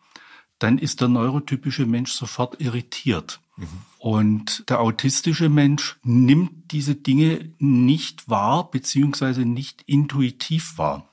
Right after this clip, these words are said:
Speaker 2: Das heißt, wenn du es mal, ich sage es mal als Beispiel, so ein, so ein Unterton oder Emotionen in dem Gesagten mit dabei sind, das wird dann schwierig wahrgenommen.
Speaker 1: Genau, also das fällt raus im Grunde. Deswegen orientiert sich der autistische Mensch schwerpunktmäßig am gesprochenen Wort, was dann die Tendenz macht, dass Dinge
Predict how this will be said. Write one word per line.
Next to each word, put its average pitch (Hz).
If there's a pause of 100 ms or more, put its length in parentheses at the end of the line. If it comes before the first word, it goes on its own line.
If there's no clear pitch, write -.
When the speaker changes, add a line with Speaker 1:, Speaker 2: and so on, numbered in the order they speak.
Speaker 2:
Das 90
heißt, 101
wenn 101
du 98
es -
mal, 95
ich -
sage 92
es -
mal 92
als -
Beispiel, 92
so 92
ein, 90
so 87
ein 90
Unterton 95
oder 90
Emotionen 101
in 98
dem 87
Gesagten 95
mit 95
dabei 92
sind, 101
das -
wird 95
dann 90
schwierig 90
wahrgenommen. 76
Speaker 1:
Genau, 117
also 120
das -
fällt 131
raus -
im 92
Grunde. 92 (140)
Deswegen 135
orientiert 127
sich -
der 120
autistische 123
Mensch 117
schwerpunktmäßig 139
am 120
gesprochenen 131
Wort, 143
was 139
dann 123
die 123
Tendenz 120
macht, 143
dass -
Dinge 135